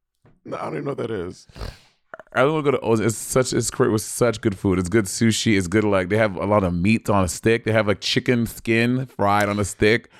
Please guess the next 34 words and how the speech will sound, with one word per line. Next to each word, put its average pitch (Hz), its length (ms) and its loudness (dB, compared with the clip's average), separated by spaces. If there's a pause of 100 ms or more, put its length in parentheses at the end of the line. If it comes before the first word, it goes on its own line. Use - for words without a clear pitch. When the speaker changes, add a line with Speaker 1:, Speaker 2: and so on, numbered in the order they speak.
(120)
Speaker 1:
It 123 120 2
sounds - 180 -2
like 156 80 0
they 139 60 4
don't 117 100 0
specialize 127 460 2
in 107 80 0
anything. 104 520 -4 (720)
Speaker 2:
So - 640 -2
good. 92 480 0
And 95 200 2
sushi. 85 800 0
That's 104 180 0
where 98 80 2
I - 20 2
wanna 85 140 0
go 80 120 0
for 80 100 -2
dinner, 78 220 2
but 76 180 0
Speaker 1:
Is 85 200 2
it 82 40 6
a - 20 6
Speaker 2:
Andy 85 80 4
Speaker 1:
Japanese - 300 4
Speaker 2:
is, - 40 2
uh, - 60 2
Speaker 1:
restaurant? - 320 0
Speaker 2:
a - 20 -8
versus. 71 460 -8 (800)
It 123 100 0
is 120 200 2
Japanese, 82 500 -2
yes. - 320 -10